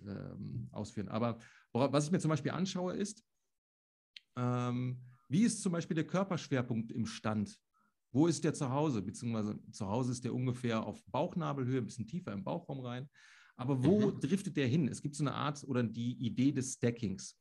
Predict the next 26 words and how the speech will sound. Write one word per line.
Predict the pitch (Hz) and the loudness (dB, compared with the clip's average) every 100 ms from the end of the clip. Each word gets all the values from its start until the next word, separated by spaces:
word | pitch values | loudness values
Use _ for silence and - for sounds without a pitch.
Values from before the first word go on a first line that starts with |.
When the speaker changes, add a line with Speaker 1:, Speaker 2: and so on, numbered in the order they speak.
| _ | _
Speaker 1:
Das | 101 | -4
muss | 135 147 | -2 -2
nicht | 139 - | -4 -4
perfekt | 110 123 123 | -2 -2 -2
sein. | 104 101 | -4 -4
Stacking | - 127 123 | -4 -2 -2
bedeutet | 107 120 123 | 0 0 0
halt, | 113 110 | -2 -4
dass | 107 - | -6 -6
gewisse | 107 - 160 160 - - - _ _ | -6 -4 -4 -6 -8 -20 -20 _ _
Punkte | 147 190 220 | 4 4 4
des | 175 - | 0 -2
Körpers | - 147 147 160 160 - _ _ - | -2 -2 -2 -4 -6 -14 _ _ -4
idealerweise | 160 175 151 135 131 117 | 0 2 0 2 2 2
übereinander | 123 98 104 143 196 | 0 0 0 0 -2
stehen, | 190 - 214 269 - _ _ | -4 -4 -2 -4 -8 _ _
ja, | 110 160 | -6 -4
gelenkstechnisch, | 151 113 185 - 190 - 262 - - - | -2 0 -2 -2 -6 -4 -6 -8 -14 -8
exakt. | - 98 123 190 - _ _ - | -6 -4 -4 -6 -8 _ _ 0
Speaker 2:
Okay. | 98 98 - - - _ _ | 8 8 6 0 -10 _ _
Speaker 1:
Und | 131 139 135 - | 2 2 0 -6
je | 117 123 135 110 - - _ _ | 0 6 6 6 -4 -16 _ _
effizienter | 143 135 131 - 151 190 175 | -8 -4 -4 0 2 2 2
die | 147 | 2
übereinander | 110 107 113 170 196 | 2 2 0 0 -2
stehen, | - - 180 233 269 | -2 -4 -2 -2 -6